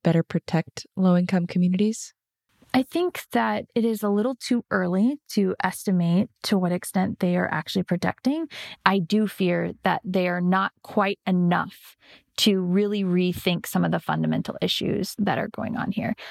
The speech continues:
Speaker 2: I would argue that the deeper issues when it comes to how we are responding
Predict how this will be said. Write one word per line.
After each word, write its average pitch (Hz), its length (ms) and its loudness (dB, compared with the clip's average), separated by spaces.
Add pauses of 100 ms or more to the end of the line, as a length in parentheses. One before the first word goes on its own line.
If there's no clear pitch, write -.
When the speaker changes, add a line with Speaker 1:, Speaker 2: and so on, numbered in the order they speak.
(160)
Speaker 2:
I 220 120 0
would 220 200 -4
argue 190 500 -2 (140)
that 180 320 -2 (300)
the 202 220 0 (160)
deeper 240 520 0
issues 202 520 -4
when 190 140 4
it - 120 -4
comes 175 540 0
to 185 160 2
how 185 300 0
we 190 140 0
are 180 100 0
responding 180 760 0